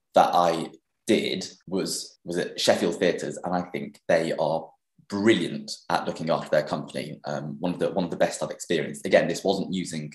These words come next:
the touring rider, but a lot of the things that the rider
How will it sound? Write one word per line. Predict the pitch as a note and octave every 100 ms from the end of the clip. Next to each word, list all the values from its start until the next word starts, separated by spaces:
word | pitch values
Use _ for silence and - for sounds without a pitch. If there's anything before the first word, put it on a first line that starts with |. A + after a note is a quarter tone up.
| -
the | D2
touring | G2+ E2 E2
rider, | F#2+ F2+ - -
but | -
a |
lot | F#2 F#2+
of | E2
the | -
things | D#2+ D2+
that | D2 - -
the | D#2+
rider | E2+ D2 D2 C#2+